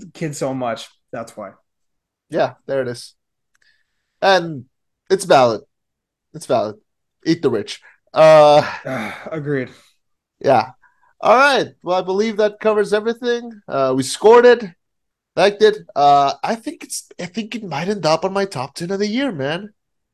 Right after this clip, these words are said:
Speaker 1: Oh,
Speaker 2: I
Speaker 1: man,
Speaker 2: think
Speaker 1: I
Speaker 2: it will.
Speaker 1: Oh, God.
Speaker 2: I'm already making
Speaker 1: Uh,
Speaker 2: my list.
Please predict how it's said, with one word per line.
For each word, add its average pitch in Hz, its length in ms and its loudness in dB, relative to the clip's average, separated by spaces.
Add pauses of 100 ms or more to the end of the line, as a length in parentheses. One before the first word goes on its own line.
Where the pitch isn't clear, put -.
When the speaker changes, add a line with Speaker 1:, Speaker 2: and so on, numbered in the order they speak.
Speaker 1:
Oh, 190 280 2
Speaker 2:
I - 20 -2
Speaker 1:
man, 147 320 -4
Speaker 2:
think 139 100 -16
Speaker 1:
I 147 200 -2 (140)
Speaker 2:
it 139 100 -2
will. 147 600 0
Speaker 1:
Oh, 143 540 -8
God. 117 420 -16 (580)
Speaker 2:
I'm 151 160 0
already 214 280 6
making 214 320 2
Speaker 1:
Uh, 208 40 -4
Speaker 2:
my 196 120 2
list. 220 640 -2